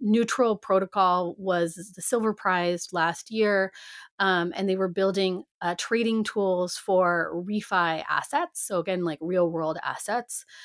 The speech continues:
Um, and those were just two of the highlights of some of the projects, um,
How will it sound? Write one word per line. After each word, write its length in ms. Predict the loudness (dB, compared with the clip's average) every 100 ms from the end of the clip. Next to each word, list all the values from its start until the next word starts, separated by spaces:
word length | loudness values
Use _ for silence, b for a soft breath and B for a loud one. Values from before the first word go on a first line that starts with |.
| B B -6 0
Um, 440 | 2 2 -2 -4
and 160 | 0 4
those 220 | 4 4
were 80 | 0
just 240 | -2 -4
two 180 | 0 2
of 60 | 4
the 100 | 2
highlights 480 | 0 0 0 0 -4
of 80 |
some 160 | -6 -4
of 60 | -4
the 80 |
projects, 640 | -2 -2 0 -2 -4 -6 -8 -8
um, 520 | -4 -4 -4 -8 -14